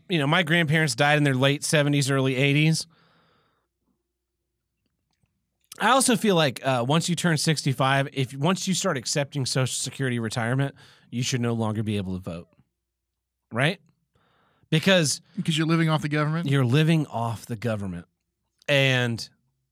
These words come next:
Speaker 1: your motivations will be dedicated to keeping
Speaker 2: To
Speaker 1: the
Speaker 2: keeping,
Speaker 1: government
Speaker 2: keep,
Speaker 1: as it is.
Speaker 2: keeping or increasing
Speaker 1: Yep.
Speaker 2: your, uh,
Speaker 1: As opposed to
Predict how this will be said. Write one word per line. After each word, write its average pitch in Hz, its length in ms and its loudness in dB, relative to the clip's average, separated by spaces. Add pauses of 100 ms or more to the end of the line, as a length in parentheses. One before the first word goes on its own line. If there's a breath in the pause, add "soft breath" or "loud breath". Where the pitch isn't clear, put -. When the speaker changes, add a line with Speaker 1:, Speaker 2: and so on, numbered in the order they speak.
(920)
Speaker 1:
your 165 420 2
motivations 143 800 2
will 127 140 0
be 110 500 -4 (160)
dedicated 135 600 0
to 123 100 -2
keeping 160 280 2
Speaker 2:
To 156 100 4
Speaker 1:
the 135 60 0
Speaker 2:
keeping, 135 140 4
Speaker 1:
government 165 440 2
Speaker 2:
keep, - 40 -12
Speaker 1:
as 135 300 2
it 135 80 -2
is. 110 300 -2
Speaker 2:
keeping 196 340 0
or 170 160 4
increasing 151 720 -2 (480)
Speaker 1:
Yep. 117 260 -2 (280)
Speaker 2:
your, 143 440 -6
uh, - 40 -6
Speaker 1:
As 151 220 4
opposed 160 420 2
to 135 280 2